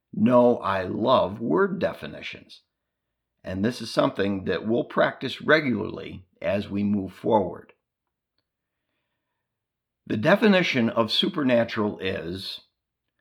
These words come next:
attributing to some force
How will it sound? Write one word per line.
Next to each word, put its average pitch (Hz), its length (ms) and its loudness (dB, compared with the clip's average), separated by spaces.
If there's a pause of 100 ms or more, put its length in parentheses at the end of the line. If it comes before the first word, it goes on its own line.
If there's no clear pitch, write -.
(840)
attributing 113 1080 0 (440)
to 98 120 -6
some 151 460 2
force - 960 0